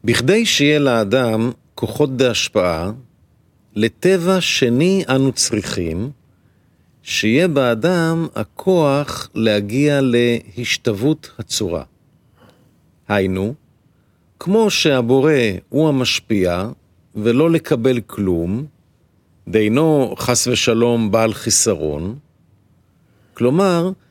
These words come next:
שגם מה שהוא משפיע, אין זה מטעם חיסרון. היינו, שאם אין לו חס ושלום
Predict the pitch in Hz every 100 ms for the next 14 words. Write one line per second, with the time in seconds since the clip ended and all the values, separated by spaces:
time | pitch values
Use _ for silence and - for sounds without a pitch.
0 | _ _ _ - - 127 113 160 208 165
1 | 143 170 - 131 113 180 160 123 - 214
2 | 214 139 135 160 - _ _ _ _ _
3 | - 196 208 202 190 165 139 - 143 131
4 | 117 131 - 131 104 98 71 69 _ _
5 | _ _ _ _ _ _ _ _ _ _
6 | 110 104 104 107 123 180 - _ _ _
7 | _ _ _ - - 135 117 220 214 170
8 | 170 208 196 151 117 101 - 156 - 143
9 | 135 131 123 131 117 98